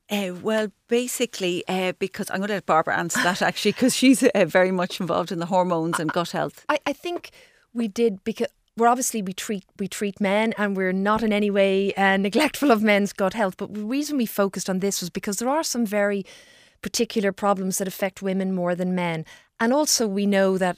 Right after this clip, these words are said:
Speaker 2: hormones have a huge effect on our, on our gut function. Many women, um, with, uh,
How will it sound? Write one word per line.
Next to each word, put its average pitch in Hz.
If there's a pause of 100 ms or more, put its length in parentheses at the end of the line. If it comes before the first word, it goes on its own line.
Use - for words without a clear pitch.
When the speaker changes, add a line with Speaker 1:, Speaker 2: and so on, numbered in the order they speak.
(140)
Speaker 2:
hormones 220
have 190
a -
huge 359
effect 202
on 170
our, 170
on 180
our 175
gut 175
function. 175 (920)
Many 247
women, 202
um, 185
with, 185 (100)
uh, 180